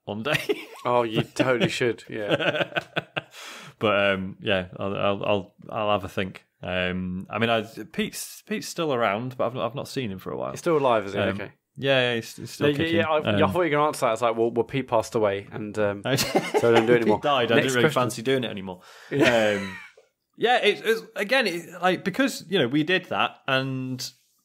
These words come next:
Speaker 1: when, you know, when we did it, we were like, "This seems like quite an obvious idea, but I've not seen anyone else do it, so why not?" I would have thought by now someone else would have ripped it off, but not that we've seen.
Speaker 2: No, so this
Speaker 1: Yeah.
Speaker 2: ripe for a, a rebrand.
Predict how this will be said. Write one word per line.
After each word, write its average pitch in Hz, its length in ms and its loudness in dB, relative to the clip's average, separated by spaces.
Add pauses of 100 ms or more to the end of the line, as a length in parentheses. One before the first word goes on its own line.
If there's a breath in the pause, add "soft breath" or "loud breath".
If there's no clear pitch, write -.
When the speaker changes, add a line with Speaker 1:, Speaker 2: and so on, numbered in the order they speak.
(500 soft breath)
Speaker 1:
when, 185 340 0
you 180 100 -2
know, 123 140 4
when 151 220 2
we 175 80 4
did 175 160 2
it, 139 80 -2
we 131 60 -2
were 131 60 2
like, 151 160 -2
"This 285 200 -4
seems 302 300 0
like 147 160 2
quite 147 240 0
an 147 80 0
obvious 135 320 0
idea, 131 340 2
but 107 160 0
I've 131 80 -12
not - 160 -4
seen 135 160 -6
anyone 117 220 -2
else 113 160 2
do - 120 -12
it, - 120 -10
so 110 140 -10
why 113 180 0
not?" 98 240 -2 (640 loud breath)
I 151 100 4
would 233 120 2
have 220 160 -2
thought 190 420 0
by 131 240 2
now 131 240 0
someone 113 300 -4
else 110 200 0
would 113 100 -8
have 113 80 -2
ripped - 220 -4
it 113 60 -6
off, - 280 -6
but - 300 -4 (480)
not 135 200 2
that 131 60 0
we've 123 200 0
seen. 98 320 0 (360 loud breath)
Speaker 2:
No, 117 200 -4 (160)
so 113 260 2 (100)
this 117 380 0
Speaker 1:
Yeah. 113 100 0
Speaker 2:
ripe 117 260 2
for 110 480 0 (300)
a, 117 180 -2
a 117 160 -2
rebrand. 110 640 -2